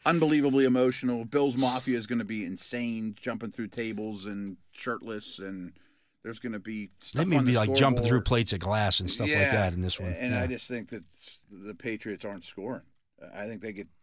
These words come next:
Speaker 1: destroyed in this game.
Speaker 2: Yeah, I don't see 'em scoring more than ten in this
Speaker 1: Yeah.
Speaker 2: game. I'm gonna take the Bills thirty-one to ten.
Speaker 1: Yeah,
Speaker 2: I mean,
Speaker 1: big,
Speaker 2: I just
Speaker 1: big,
Speaker 2: think they
Speaker 1: big.
Speaker 2: get ahead and cruise.
Speaker 1: Yep.
Speaker 2: Uh, which brings us to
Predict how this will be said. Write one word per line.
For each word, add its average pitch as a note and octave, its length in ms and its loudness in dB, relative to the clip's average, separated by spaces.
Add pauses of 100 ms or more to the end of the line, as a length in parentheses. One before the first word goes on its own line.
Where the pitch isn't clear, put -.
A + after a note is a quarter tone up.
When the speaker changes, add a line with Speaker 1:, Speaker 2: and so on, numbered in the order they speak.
(120)
Speaker 1:
destroyed F2+ 440 -12
in - 80 -18
this - 160 -20
game. G2 140 -2
Speaker 2:
Yeah, F2+ 60 0
I - 40 0
don't B2 120 6
see C3 140 6
'em A2 120 2
scoring G2+ 340 2
more G2+ 160 2
than F2 140 0
ten G2+ 260 0
in G2 80 2
this G2 180 4
Speaker 1:
Yeah. A2 60 -4 (120)
Speaker 2:
game. F#2 180 2 (500)
I'm A2 180 2
gonna G2+ 140 0
take G2 220 -2
the F2+ 60 -6
Bills F2 680 -2
thirty-one F2 480 -2
to F2 80 -4
ten. F2 320 -4
Speaker 1:
Yeah, G#2 320 0
Speaker 2:
I - 60 -6
mean, A2+ 80 -2
Speaker 1:
big, - 20 -2
Speaker 2:
I G#2 80 2
just G#2 180 4
Speaker 1:
big, A2 100 4
Speaker 2:
think F#2+ 60 0
they G2+ 100 2
Speaker 1:
big. G2 40 0
Speaker 2:
get G2+ 140 2
ahead F#2+ 240 2
and F#2 120 0
cruise. F#2+ 540 -2
Speaker 1:
Yep. A2+ 220 -4 (280)
Speaker 2:
Uh, F#2 460 0
which A#2 220 -8
brings F#3 280 2
us F#3 220 4
to B2 320 4